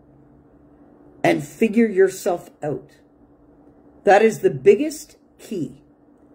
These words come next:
to unlocking an abundant mindset, an abundant, healthy state,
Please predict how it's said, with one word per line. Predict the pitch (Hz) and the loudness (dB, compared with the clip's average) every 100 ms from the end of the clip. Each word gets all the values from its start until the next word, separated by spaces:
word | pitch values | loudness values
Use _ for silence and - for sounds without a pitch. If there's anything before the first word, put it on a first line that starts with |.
| - | -6
to | 233 - | -4 0
unlocking | 208 240 254 196 190 220 254 165 120 - _ _ _ _ _ _ _ _ _ _ - | 2 2 0 -2 -2 -2 -4 -10 -12 -16 _ _ _ _ _ _ _ _ _ _ -4
an | 151 | 0
abundant | 156 151 160 147 123 135 | 2 2 2 0 -2 -4
mindset, | 117 160 - - 339 - _ _ _ _ _ _ _ - | -6 -6 -8 -12 -12 -16 _ _ _ _ _ _ _ -4
an | 165 | -2
abundant, | 151 165 175 156 151 - | 0 2 0 0 -6 -6
healthy | - 170 - 190 165 | -6 -4 -4 -8 -10
state, | - - 131 226 - | -14 -8 -6 -6 -8